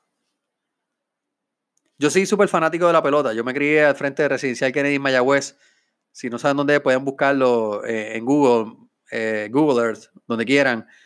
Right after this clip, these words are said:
En Mayagüez, Puerto Rico, Residencial Kennedy, al frente de Isidoro García de Mayagüez. Y a mí me encanta la pelota. Y una de las cosas que yo aprendí de esa magnífica experiencia que tuve de vivir en un residencial público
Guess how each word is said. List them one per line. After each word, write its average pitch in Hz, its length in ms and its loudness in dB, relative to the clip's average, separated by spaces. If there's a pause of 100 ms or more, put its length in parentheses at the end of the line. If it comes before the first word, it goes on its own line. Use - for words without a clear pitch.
(420)
En 117 100 -6
Mayagüez, 117 360 2
Puerto 160 280 2
Rico, 190 320 2
Residencial 139 480 -2
Kennedy, 180 400 0
al 131 80 2
frente 147 260 -6
de 156 60 -2
Isidoro 135 300 -2
García 147 560 0 (440)
de 131 120 -6
Mayagüez. 123 520 -2 (200)
Y 120 80 -6
a - 20 2
mí 123 100 0
me 143 60 -2
encanta 143 340 -2
la 131 120 2
pelota. 107 360 -6 (1900)
Y 127 60 -8
una 147 140 0
de 214 40 2
las 202 80 0
cosas 190 240 -2
que 202 80 0
yo 190 80 4
aprendí 180 720 -2 (400)
de 131 100 -2
esa 147 160 0
magnífica 147 440 -2
experiencia 151 380 -2
que 135 100 0
tuve 143 180 4
de 143 100 4
vivir 127 160 2
en 139 60 -2
un 147 100 -4
residencial 143 480 -2
público 131 480 2